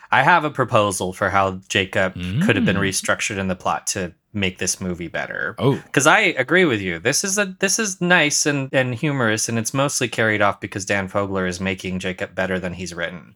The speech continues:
Speaker 2: Yeah.
Speaker 1: But the part that bothers me in this scene is that Queenie,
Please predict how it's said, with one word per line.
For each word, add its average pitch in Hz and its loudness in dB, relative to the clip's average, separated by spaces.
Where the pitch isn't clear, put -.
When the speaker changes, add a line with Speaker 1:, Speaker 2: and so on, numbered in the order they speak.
Speaker 2:
Yeah. 92 -2
Speaker 1:
But 123 2
the 110 -2
part - -2
that 101 -6
bothers 90 2
me 92 -2
in 90 -4
this 95 -2
scene 90 -4
is 98 -4
that 98 0
Queenie, 113 0